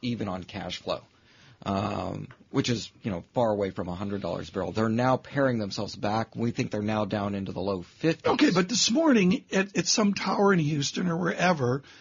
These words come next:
Speaker 2: they're modeling two thousand nineteen, two thousand twenty. Are they even holding the meeting?
Speaker 1: Uh, well, they, they are holding the meeting. They have to hold the meeting, right? If you're somebody like an, an Exxon or a Shell,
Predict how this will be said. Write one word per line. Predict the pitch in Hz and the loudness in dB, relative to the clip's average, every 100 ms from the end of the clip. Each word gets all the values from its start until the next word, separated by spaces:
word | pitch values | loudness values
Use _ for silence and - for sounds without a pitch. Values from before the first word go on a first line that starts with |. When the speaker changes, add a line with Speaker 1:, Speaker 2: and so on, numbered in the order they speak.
| - | -8
Speaker 2:
they're | - 202 | 2 4
modeling | 208 196 208 214 196 147 135 151 | 6 4 4 4 6 4 2 -2
two | - 214 | -4 -4
thousand | 185 175 175 170 | 0 2 2 -2
nineteen, | 170 160 - 165 | -2 -4 -2 -2
two | 147 185 | -2 -4
thousand | 170 165 151 165 | -2 -2 -4 -6
twenty. | - - 269 185 - _ - - | -8 -4 -2 -2 -8 _ -20 -2
Are | - | 2
they | 185 | 4
even | 220 208 | 6 4
holding | 135 196 196 190 | 4 4 6 6
the | |
meeting? | 180 165 190 277 _ _ _ _ - _ _ _ | 6 6 4 2 _ _ _ _ -20 _ _ _
Speaker 1:
Uh, | 139 135 123 98 - - _ _ _ | 2 2 0 -14 -16 -20 _ _ _
well, | 110 160 | 2 4
they, | 165 147 | 6 4
they | 110 135 131 120 135 131 | 2 0 0 0 0 4
are | 151 196 | 4 2
holding | 131 139 123 | 0 -2 -2
the | 107 | -2
meeting. | 123 113 | -2 -4
They | 98 113 | -4 -4
have | 135 175 | -2 -4
to | 107 | -4
hold | 101 92 | -6 -6
the | 90 | -8
meeting, | 92 - - | -12 -14 -14
right? | 85 95 | -10 -8
If | 101 | -8
you're | 123 135 | -4 -4
somebody | 160 143 123 | -2 -2 -2
like | 110 101 92 | -2 -2 -4
an, | 104 - | -8 -4
an | 104 | -4
Exxon | 104 110 - 107 | -4 -6 -6 -6
or | 92 92 | -6 -8
a | |
Shell, | 85 - 104 95 90 | -10 -6 -4 -4 -6